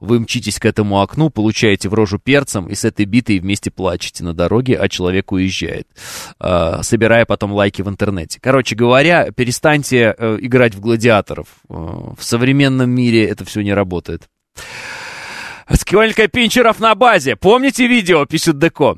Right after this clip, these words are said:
"Я в девяностые проломил битой нападавшему руку до кости", — пишет Лимузин.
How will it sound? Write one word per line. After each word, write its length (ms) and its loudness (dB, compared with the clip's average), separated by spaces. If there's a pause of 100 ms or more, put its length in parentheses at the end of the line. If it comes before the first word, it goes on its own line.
"Я 300 2
в 60 0
девяностые 560 2
проломил 460 2
битой 280 0
нападавшему 720 0
руку 320 0
до 140 0
кости", — 460 0
пишет 320 -6
Лимузин. 520 0